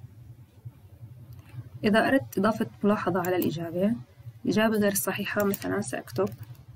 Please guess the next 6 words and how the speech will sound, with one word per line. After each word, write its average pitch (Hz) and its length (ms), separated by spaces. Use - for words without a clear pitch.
"شكرا." 190 460
لمشاركتك. - 920
الإجابة 226 340
غير 208 200
صحيحة، 220 720
سأكتب 190 840